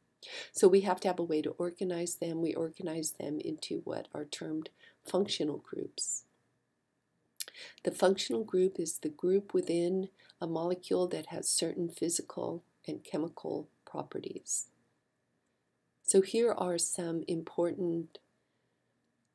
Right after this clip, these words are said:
functional groups. We have the alkanes. They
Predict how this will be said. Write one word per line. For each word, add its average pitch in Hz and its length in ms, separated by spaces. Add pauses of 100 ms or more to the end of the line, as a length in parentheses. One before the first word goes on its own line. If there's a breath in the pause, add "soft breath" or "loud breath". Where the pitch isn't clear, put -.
(880)
functional 208 500
groups. - 720 (560)
We 180 560 (200)
have 160 360
the 151 260
alkanes. 185 920 (960)
They 190 420